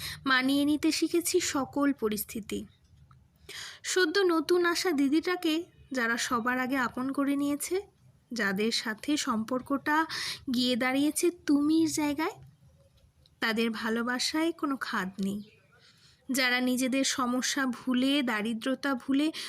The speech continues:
ছোট্ট ছোট্ট জিনিসের খেয়াল রাখে, কোন খাবারটা পেলে আমি খুশি হব, কোন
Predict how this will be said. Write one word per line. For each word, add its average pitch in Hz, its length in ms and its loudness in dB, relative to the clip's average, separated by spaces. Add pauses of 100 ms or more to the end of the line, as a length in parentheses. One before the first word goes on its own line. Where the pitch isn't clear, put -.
(160)
ছোট্ট 370 400 0
ছোট্ট 370 320 0
জিনিসের 330 500 2
খেয়াল 311 380 0
রাখে, 320 300 -2 (520)
কোন 294 440 2
খাবারটা 254 560 0
পেলে 262 500 0
আমি 294 180 0
খুশি - 420 -2
হব, 302 420 2 (360)
কোন 294 260 2